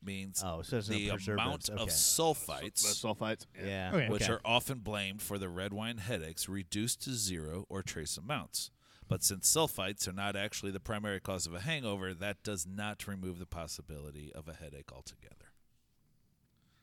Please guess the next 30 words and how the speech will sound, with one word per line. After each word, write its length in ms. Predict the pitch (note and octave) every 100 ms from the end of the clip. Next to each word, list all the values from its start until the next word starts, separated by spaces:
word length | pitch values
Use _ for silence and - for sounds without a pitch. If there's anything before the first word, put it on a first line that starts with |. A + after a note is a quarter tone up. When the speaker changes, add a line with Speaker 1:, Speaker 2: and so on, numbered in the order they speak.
| _ _ - - _ -
Speaker 1:
So, 140 | -
Speaker 3:
Is 140 | C#3+ C3+
it 80 | C#3
Speaker 1:
uh, 40 |
Speaker 3:
just 100 | G3
Speaker 2:
There 100 | C4+
Speaker 3:
that 100 | C#4+
Speaker 2:
hasn't 320 | C#4 C4 A3
been, 160 | E3 D3
by 160 | C3
the 60 | C3
way, 140 | C3 A2+
one 320 | G#2+ B2+ D#3
of 80 | D3
these 240 | C#3+ C#3+
things 240 | D#3 D#3+
where 60 | E3
I'm 60 | D3
like, 200 | C#3 -
"Oh, 220 | G#3+ D3+
this 240 | C3 -
worked." 260 | C3 E3 C3
You 140 | D3+
know 100 | E3+
what 100 | F#3
I 40 | F3
mean? 180 | F3+ F#3+
Like, 220 | C#3 C#3+
I, 340 | B2+ B2+ C3+
maybe 380 | C3+ D3+ G3+ F#3